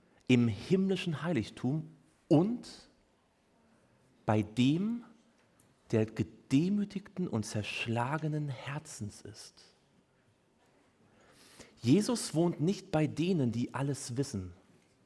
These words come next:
Er wohnt nicht bei denen, die alles können. Er wohnt nicht bei denen,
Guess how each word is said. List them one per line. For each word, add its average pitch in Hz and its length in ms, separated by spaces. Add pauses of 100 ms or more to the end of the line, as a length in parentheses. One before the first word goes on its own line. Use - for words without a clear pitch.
(880)
Er 123 180
wohnt 143 240
nicht 233 260
bei 190 160
denen, 185 400
die 160 180
alles 143 420
können. 101 480 (1080)
Er 135 200
wohnt 147 240
nicht 214 360
bei 180 180
denen, 151 680